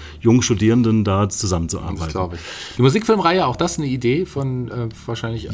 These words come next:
Speaker 1: Ja.
Speaker 2: kam die aus dem Team oder kam die auch von außen?
Speaker 1: Nein, die kam aus dem Team. Das,
Speaker 2: Ja.
Speaker 1: äh, ist der, äh, Tasso Weber und das ist der Raik Romberger.
Speaker 2: Mhm.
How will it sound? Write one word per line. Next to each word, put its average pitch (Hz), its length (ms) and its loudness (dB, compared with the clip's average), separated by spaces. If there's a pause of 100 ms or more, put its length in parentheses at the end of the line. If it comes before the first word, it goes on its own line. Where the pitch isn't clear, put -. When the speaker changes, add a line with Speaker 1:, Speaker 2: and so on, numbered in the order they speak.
Speaker 1:
Ja. 98 100 -2
Speaker 2:
kam 151 240 4
die 190 80 2
aus - 180 0
dem 214 160 -2
Team 226 300 -2
oder 143 180 -2
kam 127 160 0
die 113 80 0
auch 101 140 -2
von 104 140 -8
außen? 139 120 2
Speaker 1:
Nein, 143 240 6
die - 120 6
kam 113 260 4
aus 98 160 -2
dem 104 120 0
Team. 170 420 4
Das, 101 260 2
Speaker 2:
Ja. 107 340 6
Speaker 1:
äh, 98 100 0 (180)
ist - 420 0 (500)
der, 101 320 4
äh, 104 140 2 (180)
Tasso 104 380 2
Weber 175 420 6
und 120 220 4
das 107 140 0
ist - 220 -2
der 92 260 2 (200)
Raik - 400 0
Romberger. 151 400 4
Speaker 2:
Mhm. - 440 -8